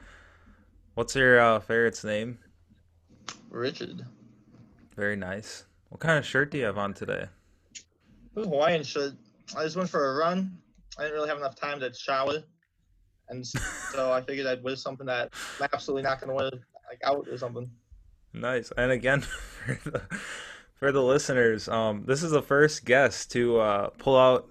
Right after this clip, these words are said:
Speaker 1: a Budweiser, really a beer of any sorts, <laughs> on, live on the podcast. So this is, this is really exciting stuff. <laughs>
Speaker 2: You know, a fella can party on his birthday weekend, just a little bit.
Speaker 1: Oh, it's your birthday weekend?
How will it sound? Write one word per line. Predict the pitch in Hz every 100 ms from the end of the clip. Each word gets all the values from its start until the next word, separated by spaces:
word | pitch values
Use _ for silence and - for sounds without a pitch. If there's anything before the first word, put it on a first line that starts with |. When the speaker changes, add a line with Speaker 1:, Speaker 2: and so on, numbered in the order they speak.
| - - -
Speaker 1:
a | 110
Budweiser, | 113 135 120 107 107 110 104
really | 120 123 113
a | 104
beer | 120 120
of | 107
any | 110 123
sorts, | 107 107 101 104 - -
<laughs> | - - 180
on, | 123 123 127 -
live | 120 127 131
on | 131
the | 123
podcast. | - 120 - 101 104
So | - 107 104
this | 110 113
is, | 104 -
this | - 110
is | 120 107
really | 110 110
exciting | 104 - 107 110 110
stuff. | - 113 104 - - _ - - - - - - - - -
<laughs> | - - - - _ _ _ _ _ - - _
Speaker 2:
You | 147
know, | 147
a |
fella | - 165 170
can | 170
party | 160 151 147 143
on |
his | 135
birthday | 131 131 127 123
weekend, | 120 123 131 135
just | 147 156
a |
little | 135 120 113
bit. | 120 - _ _ _ _ _
Speaker 1:
Oh, | 131 156
it's | 131 131
your | 113
birthday | 113 123 127
weekend? | 139 135 139 143